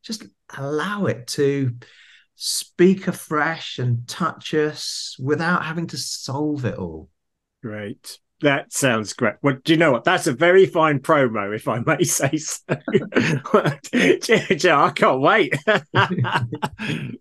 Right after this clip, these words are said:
Speaker 2: Brian, it is, it is so lovely to have you here. Thanks, thanks for saying that. Thanks for sharing that. We're, we're all looking forward to it.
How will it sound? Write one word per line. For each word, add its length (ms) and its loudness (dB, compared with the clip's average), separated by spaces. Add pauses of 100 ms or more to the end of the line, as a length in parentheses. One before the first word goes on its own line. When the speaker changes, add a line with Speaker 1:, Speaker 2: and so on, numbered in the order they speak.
(220)
Speaker 2:
Brian, 420 4 (100)
it 160 0
is, 300 2
it 80 -16 (180)
is 280 -2 (140)
so 300 2
lovely 500 2
to 140 -4
have 180 -4
you 100 0
here. 80 0
Thanks, 480 0
thanks 280 0
for 60 -4
saying 300 0
that. 220 -2
Thanks 320 -2
for 60 -6
sharing 260 0
that. 160 -6
We're, 220 -2 (140)
we're 120 0
all 140 4
looking 280 0
forward 320 -4
to 160 0
it. 140 -6